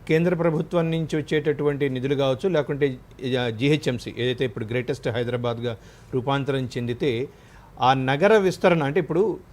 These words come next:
సార్ చెప్పినట్టుగా కూడా స్-, పక్కనున్నటువంటి జిల్లాల నుంచి ఉపాధి కోసము, లేకుంటే రకరకాల కారణాలతోటి ఇక్కడికి వస్తున్నటువంటి వాళ్ళ సంఖ్య పెరుగుతోంది,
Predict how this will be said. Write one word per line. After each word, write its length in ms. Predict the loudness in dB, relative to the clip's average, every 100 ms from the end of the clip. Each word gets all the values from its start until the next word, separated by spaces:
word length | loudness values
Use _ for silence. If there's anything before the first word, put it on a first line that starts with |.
| -20 -4
సార్ 220 | 2 2 2
చెప్పినట్టుగా 380 | -2 0 2 2
కూడా 400 | 4 2 2 -2 -12 -20 -20 -20 -20 -20
స్-, 380 | -20 -20 -20 -4
పక్కనున్నటువంటి 800 | -4 2 4 4 4 2 2 0
జిల్లాల 460 | 2 4 6 6 4
నుంచి 500 | 0 -2 -2 -2 -4 -8
ఉపాధి 400 | 4 4 6 2
కోసము, 540 | 2 2 0 -2 0
లేకుంటే 580 | 0 0 -2 0 2 2
రకరకాల 600 | 0 0 0 2 4 4
కారణాలతోటి 800 | 2 0 2 -2 -2 -2 -2 -2
ఇక్కడికి 320 | -4 -4 -6
వస్తున్నటువంటి 640 | -6 -6 -4 0 -2 0
వాళ్ళ 160 | -2 -2
సంఖ్య 340 | -2 -2 0
పెరుగుతోంది, 720 | 0 0 0 0 0 -2 -4